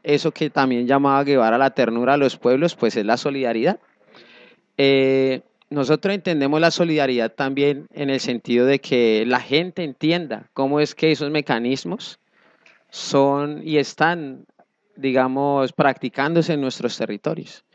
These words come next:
Cómo el pueblo colombiano, a partir de cincuenta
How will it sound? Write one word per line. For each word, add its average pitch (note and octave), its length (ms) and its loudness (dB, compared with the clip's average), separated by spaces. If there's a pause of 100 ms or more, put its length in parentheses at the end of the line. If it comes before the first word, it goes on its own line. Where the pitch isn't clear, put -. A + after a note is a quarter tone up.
(540)
Cómo D#3 340 2
el E3+ 80 2
pueblo E3+ 320 4
colombiano, D3 800 2
a C#3 140 -4
partir C3 440 -2
de D#3 220 2
cincuenta D3+ 1040 -2